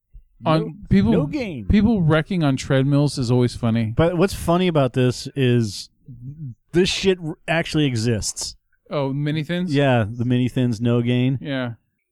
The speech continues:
Speaker 2: No gain. No strain.
Speaker 1: In the
Speaker 2: no
Speaker 1: nineties,
Speaker 2: pain.
Speaker 1: in the late nineties, my, um, my mom used to have those, and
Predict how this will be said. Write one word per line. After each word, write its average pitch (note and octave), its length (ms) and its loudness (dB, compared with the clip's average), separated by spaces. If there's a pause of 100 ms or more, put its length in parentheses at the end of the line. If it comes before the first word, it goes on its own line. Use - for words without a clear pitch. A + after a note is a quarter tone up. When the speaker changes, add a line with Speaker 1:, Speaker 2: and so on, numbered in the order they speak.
(100)
Speaker 2:
No E3 220 2
gain. D3 380 0 (520)
No D3+ 220 0
strain. G3+ 380 -2
Speaker 1:
In G3 140 4
the F#3 80 4
Speaker 2:
no E3+ 80 4
Speaker 1:
nineties, E3 680 2
Speaker 2:
pain. D#3 80 -2
Speaker 1:
in E3 80 2
the D#3 80 2
late D#3+ 220 0
nineties, D#3 460 2
my, C#3 260 2
um, B2+ 360 0
my C#3 200 0
mom C#3+ 400 4
used D3 220 2
to C3+ 60 2
have B2+ 280 0
those, G#2 440 -2 (120)
and A#2 440 0